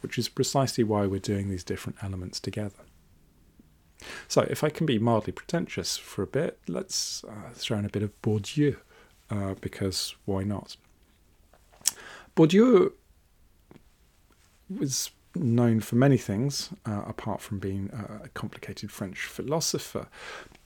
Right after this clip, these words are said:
But one idea that I found useful in the past is the notion of habitus. So this isn't Bourdieu's own idea, but he, he really ran with it.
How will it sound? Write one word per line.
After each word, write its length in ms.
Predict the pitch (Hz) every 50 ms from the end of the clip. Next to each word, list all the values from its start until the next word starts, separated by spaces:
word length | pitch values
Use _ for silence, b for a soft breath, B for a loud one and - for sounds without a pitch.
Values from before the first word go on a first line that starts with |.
| _ -
But 560 | - 143 139 143 - - - - - - - _ _ _ _ _ _ _ _ _ -
one 380 | - 120 113 139 175 220 262 269
idea 520 | 196 165 127 104 - 120 107 104 104 101
that 280 | 101 101 107 107 104 - -
I 100 | 123 113
found 380 | 101 - - 117 110 104 104 98
useful 400 | 104 101 - - - - - -
in 140 | 120 104 98
the 60 | 98
past 460 | - - - 107 104 101 - - -
is 140 | 110 101 -
the 80 | 117
notion 380 | 110 107 107 104 - - 120 107
of 380 | - - 104 104 101 104 101 -
habitus. 920 | - - - 127 120 - 113 - - - - - - - - - - - -
So 80 | - -
this 180 | 147 - -
isn't 480 | 185 - - 104 92 - - 214 - -
Bourdieu's 360 | - 107 92 - 104 101 -
own 180 | - 113 104 101
idea, 260 | 98 95 - 98 87
but 100 | - 92
he, 220 | 101 104 110 113 -
he 160 | 110 98 104
really 240 | 101 104 101 98 101
ran 300 | 95 107 104 107 107 101
with 160 | 98 95 -
it. 120 | - -